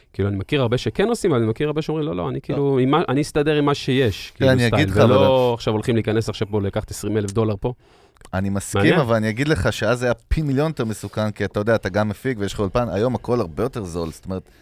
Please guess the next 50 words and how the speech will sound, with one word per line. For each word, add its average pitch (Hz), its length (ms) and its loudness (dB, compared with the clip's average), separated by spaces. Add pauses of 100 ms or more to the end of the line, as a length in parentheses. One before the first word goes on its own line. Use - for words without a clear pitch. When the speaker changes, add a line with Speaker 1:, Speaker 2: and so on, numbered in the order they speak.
(140)
Speaker 2:
כל 151 140 -2
מה 196 60 -2
שלא 180 160 -2
תחלום 127 400 -2
עליו 135 160 0
הוא 95 120 -8
די 120 400 -2
בהישג 151 340 -4
ידך. 123 300 -2 (260)
Speaker 1:
אז 95 120 -6
אתה - 120 0
Speaker 2:
אבל 104 100 4
Speaker 1:
אומר 131 100 8
Speaker 2:
אז 160 80 4
זה 160 60 6
היה 156 120 6
עשרות 156 460 2
למאות 131 340 2
אלפי 131 260 -4
דולרים, 107 560 0
בוא, 117 160 0 (100)
זה 76 80 -18
Speaker 1:
אז 76 60 -14
Speaker 2:
כאילו 92 220 -4
Speaker 1:
אתה 117 120 2
אומר, 113 220 2
Speaker 2:
מטורף. 127 120 4
Speaker 1:
היום 135 180 2
אחת 135 360 -2
ו-, 127 180 0
ו-, 120 80 -2 (240)
אחת - 160 -2
Speaker 2:
היום 175 220 8
מי 196 80 6
Speaker 1:
וכמה 139 120 4
Speaker 2:
שמפחד 175 560 4
מזה, 160 280 2
אז 151 80 4
הוא 120 100 -2
קרטון 131 420 0
רציני 135 420 0
בכלל, 127 440 4
כי 104 120 2
בוא, 127 240 6 (100)
Speaker 1:
<laughs> 95 60 -10
Speaker 2:
תשקיע 127 320 -6
עשרים 135 240 -4
אלף 123 160 0
שקל, 101 480 -2
ויאללה, 110 360 -2